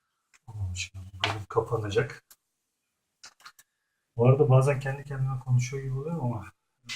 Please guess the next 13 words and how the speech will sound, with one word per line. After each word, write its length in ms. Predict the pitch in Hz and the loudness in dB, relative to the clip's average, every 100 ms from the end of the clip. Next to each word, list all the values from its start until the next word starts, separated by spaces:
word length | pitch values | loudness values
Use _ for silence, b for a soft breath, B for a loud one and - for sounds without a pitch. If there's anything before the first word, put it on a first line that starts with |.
| - _ _ _ _ _ _ _ _ _ _ _ _ _ | -14 _ _ _ _ _ _ _ _ _ _ _ _ _
aslında 300 | - - 127 | -20 -18 -16
kendi 320 | - 127 - - | 2 4 6 4
kendime 280 | - 123 | -2 0
konuşmuyorum. 540 | 127 123 120 - - - - _ _ _ _ - - - - _ _ _ _ - - | 0 -2 -8 -10 -14 -16 -18 _ _ _ _ 8 8 8 -2 _ _ _ _ -18 -16
Size 220 | - 123 | -16 -12
anlatmaya 420 | 120 - _ 127 | -12 -14 _ -14
çalışıyorum 340 | 123 - - 135 | -14 -16 -16 -14
ama 100 | - | -14
sesim 340 | - - 123 113 | -14 -12 -12 -12
az 100 | - | -14
çıkıyor 320 | - 127 117 | -12 -8 -8
olabilir. 420 | 110 113 127 - - - _ _ _ _ _ _ _ _ _ _ _ _ _ _ _ _ _ _ _ B B B B - - - | -8 -10 -10 -12 -16 -20 _ _ _ _ _ _ _ _ _ _ _ _ _ _ _ _ _ _ _ B B B B -20 -12 0
Evet. 400 | 151 123 - | 2 2 0